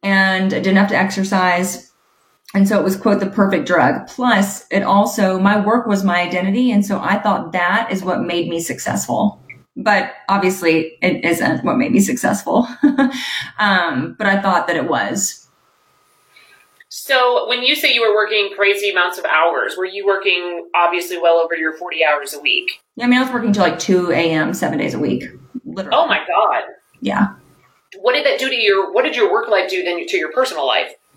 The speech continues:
Speaker 1: Um, I mean, I still went out and had fun, like, on the weekends.
Speaker 2: Okay.
Speaker 1: And I would say Friday and Saturday I wasn't working till two A M, but I was, I mean, five, I mean, Sunday through Thursday I was.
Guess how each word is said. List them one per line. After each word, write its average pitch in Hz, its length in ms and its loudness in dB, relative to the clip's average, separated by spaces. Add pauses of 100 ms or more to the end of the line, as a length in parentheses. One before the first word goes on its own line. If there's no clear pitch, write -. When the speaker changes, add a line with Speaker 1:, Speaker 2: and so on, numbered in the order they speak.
(880)
Speaker 1:
Um, 226 760 0 (320)
I 220 120 0
mean, 240 120 4
I 226 80 4
still 247 280 0
went 214 160 0
out 202 160 2
and 202 80 4
had 175 160 -2
fun, 160 320 2
like, 185 140 0
on 175 100 0
the 165 60 -4
weekends. 170 640 -2 (680)
Speaker 2:
Okay. 190 280 0 (160)
Speaker 1:
And 247 120 6
I 233 60 4
would 233 80 2
say 214 160 -2
Friday 185 240 0
and 180 100 -4
Saturday 165 340 0
I 151 60 -2
wasn't 165 220 -2
working 156 180 -2
till 165 140 -4
two 165 180 -2
A 156 140 -2
M, 156 180 -2
but 170 180 -4
I 196 140 2
was, 208 240 -2
I - 120 -6
mean, 185 520 0
five, 196 360 2
I - 60 -6
mean, 175 280 2
Sunday 196 460 2
through 175 300 -2
Thursday 175 380 2
I 156 60 0
was. - 440 -2